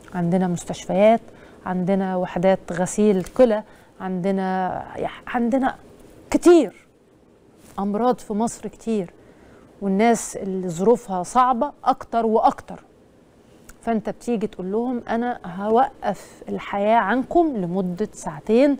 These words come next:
لمدة تلاتة، لمدة أربعة، على حسب ما أشوف". المهم كانت الأول بطو-، بطريقة عشوائية، ممكن الكهرباء تقطع وما تجيش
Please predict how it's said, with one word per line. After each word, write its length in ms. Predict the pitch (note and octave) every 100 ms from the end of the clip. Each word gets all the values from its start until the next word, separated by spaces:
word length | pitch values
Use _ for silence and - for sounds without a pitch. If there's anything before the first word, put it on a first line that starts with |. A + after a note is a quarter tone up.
| - - -
لمدة 320 | F3 E3+ D#3+ E3+
تلاتة، 460 | F3 F#3 A#3+ B3 C4+ - - -
لمدة 340 | F3 F3+ E3+ -
أربعة، 440 | - E3 G#3 C#4 C4
على 160 | A3
حسب 440 | A#3 A#3+ - G#3 F3
ما 100 | -
أشوف". 340 | - - - - - - - - - - - _
المهم 440 | E4+ C#4+ A3 D4 D4 - _ _ _ _ _ - - -
كانت 280 | - C4 A3
الأول 380 | F#3+ A3 D4 D#4+ B3
بطو-، 200 | B3 -
بطريقة 500 | C4 A3 A#3 A#3 B3+
عشوائية، 560 | E3+ E3 - - D#3 - _ _ _ _ -
ممكن 320 | A3 G3+ F#3+
الكهرباء 540 | F3 - F3 G3+ F3+ F3
تقطع 420 | D#4 C#4 F#4 E4
وما 180 | B3+ A#3
تجيش 340 | F#3 A3+ -